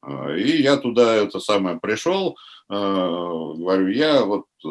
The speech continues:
тоже хочу вместе с вами». Они: «А чё могёшь?» Я говорю: «Ну вот свадьбу могу, э,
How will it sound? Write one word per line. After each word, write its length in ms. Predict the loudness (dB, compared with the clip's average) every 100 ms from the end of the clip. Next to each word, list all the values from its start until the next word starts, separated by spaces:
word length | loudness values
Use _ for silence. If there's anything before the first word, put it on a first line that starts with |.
| -6
тоже 200 | -4 -4
хочу 300 | -6 -8 -6
вместе 360 | -6 -6 -6 -12
с 100 | -10
вами». 280 | -6 -6 -6
Они: 200 | -6 -6
«А 120 | -4
чё 160 | 0 0
могёшь?» 500 | 0 -2 -4 -6 -8
Я 100 | -8
говорю: 320 | -8 -8 -6
«Ну 140 | -2
вот 180 | 0 0
свадьбу 400 | -2 -2 -2 -10
могу, 400 | -10 -10 -12 -16
э, 100 | -18